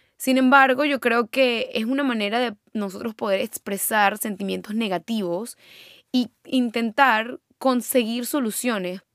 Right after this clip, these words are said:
para esos problemas o para que, para eso que nos haya traído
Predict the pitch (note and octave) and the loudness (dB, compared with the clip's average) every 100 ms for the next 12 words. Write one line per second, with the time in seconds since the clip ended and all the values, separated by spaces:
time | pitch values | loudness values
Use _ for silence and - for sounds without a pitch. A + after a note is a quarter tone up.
0 | _ G#3+ G3+ F#3+ A#3+ G#3+ G#3 F#3 F3 C3 | _ 2 4 2 -4 -6 -2 0 -2 -4
1 | - - - - - G3 A#3+ A3 G#3 G#3+ | -14 -18 -20 -20 -6 0 2 0 0 -2
2 | G#3 - G#3 G3+ G3+ B3+ A#3+ A3+ G3+ F#3 | -2 -2 0 0 -2 -4 -2 -4 -4 -4
3 | G3 A#3 G#3 F#3+ G3 F#3+ F#3+ G3 | -4 -2 -2 -2 -4 -2 -2 -4